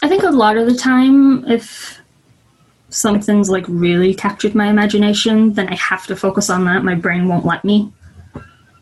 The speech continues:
focus on anything else. But at the same time, I do sometimes work on multiple stories at the same time, mostly to try and get over writer's block. I find trying to do different things helps with that.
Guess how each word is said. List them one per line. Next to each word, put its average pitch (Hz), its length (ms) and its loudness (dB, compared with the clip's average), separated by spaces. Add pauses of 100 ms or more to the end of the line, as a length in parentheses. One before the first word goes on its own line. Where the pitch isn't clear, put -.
focus 220 440 -2
on 214 100 2
anything 214 340 2
else. - 540 -4 (760)
But 160 140 0
at 190 100 -4
the 208 80 -10
same 202 200 -2
time, 185 540 -2 (960)
I 196 80 0
do 190 140 0
sometimes 185 460 -2
work 190 220 -2
on 190 100 0
multiple 190 320 -2
stories 214 400 2
at - 60 -6
the 240 80 0
same 233 280 2
time, 233 480 0 (420)
mostly 208 640 0
to 185 260 -2
try 170 260 -4
and 175 160 0
get 180 180 -2
over 180 220 -2
writer's 190 320 -2
block. 233 340 -4
I 214 80 -2
find 202 420 0 (1300)
trying 190 240 -4
to 185 60 -2
do 185 220 -2
different - 320 -2
things 208 300 2
helps 208 320 -2
with 220 160 0
that. 233 260 0